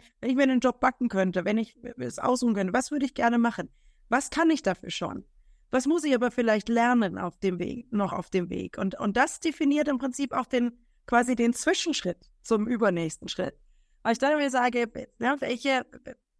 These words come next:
das ist dann, ob ich jetzt Themen aktiv angehe oder auch Opportunities mir angetragen werden, relativ schnell auch entscheiden kann,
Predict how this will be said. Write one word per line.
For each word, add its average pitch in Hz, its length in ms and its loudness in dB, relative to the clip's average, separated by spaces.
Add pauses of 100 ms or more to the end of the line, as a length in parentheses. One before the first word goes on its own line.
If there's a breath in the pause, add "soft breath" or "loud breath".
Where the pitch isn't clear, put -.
(480)
das 226 200 -2
ist - 180 -4
dann, 226 180 2 (100)
ob 208 120 -4
ich 240 140 -6
jetzt - 320 -4
Themen 226 360 2
aktiv 254 560 -6
angehe 277 600 0
oder 247 340 0
auch 233 220 -8 (480)
Opportunities 233 760 0
mir 220 160 -2
angetragen 185 680 -2
werden, 185 420 0 (360 soft breath)
relativ 262 480 0
schnell 285 240 4
auch 226 120 0
entscheiden 240 440 2
kann, 202 280 0